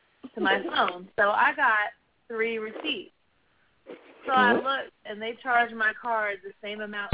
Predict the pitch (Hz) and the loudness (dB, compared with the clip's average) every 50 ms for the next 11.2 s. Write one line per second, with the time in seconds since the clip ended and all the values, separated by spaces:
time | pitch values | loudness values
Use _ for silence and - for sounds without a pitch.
0 | - _ 202 196 196 202 208 196 208 196 190 190 196 226 320 392 _ _ _ _ | -8 _ -8 -10 -8 -8 -8 -8 -8 -6 -6 -6 -6 -8 -12 -16 _ _ _ _
1 | _ _ _ _ _ _ _ _ _ _ _ _ _ _ - - _ - 175 196 | _ _ _ _ _ _ _ _ _ _ _ _ _ _ -20 -20 _ -6 -2 0
2 | 214 220 214 190 170 139 123 113 107 - - - 202 190 185 185 185 190 202 196 | 0 0 0 0 -2 -4 -6 -10 -16 -12 -6 -4 -2 0 0 0 -2 -4 -6 -12
3 | _ _ - 214 214 220 233 214 208 208 - 202 - 214 208 196 - 214 202 196 | _ _ -8 -6 -4 0 2 2 2 2 0 -8 -12 -12 -12 -10 -8 -8 -8 -8
4 | - - 208 196 190 185 180 175 175 - 190 202 196 - 214 214 226 240 226 _ | -8 -4 0 2 2 4 2 2 -2 -6 -8 -10 -10 -8 -6 -6 -6 -6 -8 _
5 | _ _ _ _ _ _ _ _ _ _ _ - 196 _ - 202 190 - 190 - | _ _ _ _ _ _ _ _ _ _ _ -20 -16 _ -4 -4 -2 -2 -2 0
6 | - 254 269 294 311 311 240 226 208 196 190 190 196 202 214 220 _ _ - _ | 2 2 2 2 2 -2 -4 -6 -6 -6 -6 -8 -8 -12 -16 -20 _ _ -20 _
7 | _ _ _ _ _ _ _ _ _ - 226 226 220 - - 247 226 208 196 190 | _ _ _ _ _ _ _ _ _ 0 0 0 0 -2 -6 -2 2 2 4 4
8 | 190 185 185 185 - 196 196 190 190 185 180 180 180 - 214 208 208 202 196 202 | 2 2 0 -4 -6 -6 -4 -2 0 0 0 -2 0 2 4 4 6 6 6 4
9 | 202 196 196 202 220 - - - 214 208 226 226 214 214 220 220 202 214 208 202 | 2 2 0 -2 -6 -8 -12 -10 -6 -2 2 2 2 2 0 -2 -2 0 0 2
10 | 196 196 190 190 190 185 190 - _ - 208 202 190 180 175 - 185 185 185 180 | 2 2 0 0 -2 -2 -4 -8 _ -10 -8 -6 -6 -6 -6 -4 -2 0 0 2
11 | 175 175 180 - | 2 0 -2 -4